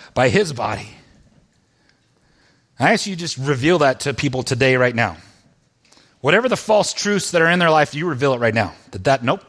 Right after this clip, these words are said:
that's not true. And reveal who you are to us in a powerful way. Lord, we pray for the lost. There are a bunch of folks in our area that don't even know who you are. They think church is a hobby or a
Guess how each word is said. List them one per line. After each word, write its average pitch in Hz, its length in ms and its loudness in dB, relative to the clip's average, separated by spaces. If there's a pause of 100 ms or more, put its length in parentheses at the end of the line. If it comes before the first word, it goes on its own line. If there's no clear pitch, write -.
that's 123 200 -4
not 139 140 0
true. 120 180 -2 (2500)
And 127 80 -2
reveal 175 340 2
who 185 100 0
you 170 260 2
are 107 240 0 (380)
to 143 140 -2
us 139 160 0
in 143 60 -2
a 120 40 -2
powerful 127 460 -4
way. 90 220 -10 (500)
Lord, 175 160 2
we 247 140 -2
pray 208 260 0
for 175 180 -4
the 143 100 0
lost. 123 360 0
There 208 240 0
are 175 180 4
a 156 60 4
bunch 196 380 -2
of 175 100 -4
folks - 320 -4
in 151 240 -6 (380)
our 170 180 0
area 160 320 4
that 143 160 0
don't 269 200 2
even 151 180 0
know 139 160 2
who 139 40 -2
you 117 260 -2
are. 87 280 -6 (380)
They 233 160 2
think 175 260 -2
church 156 300 -6
is 127 100 -6
a 117 80 -4
hobby 117 400 0
or 117 240 -2
a 104 200 0